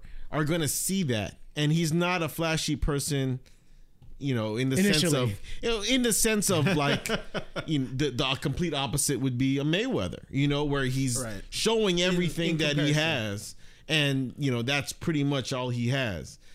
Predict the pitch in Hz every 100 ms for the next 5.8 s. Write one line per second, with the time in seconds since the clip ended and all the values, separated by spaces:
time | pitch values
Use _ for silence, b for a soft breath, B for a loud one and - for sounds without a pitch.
0 | B 135 123 113 110 120 113 - - 120
1 | - - B B B 120 143 143 160 180
2 | 180 160 147 135 143 127 139 131 113 -
3 | 143 113 120 147 180 - - - - -
4 | 160 160 208 208 190 185 156 127 - 175
5 | 190 208 - 139 110 131 135 147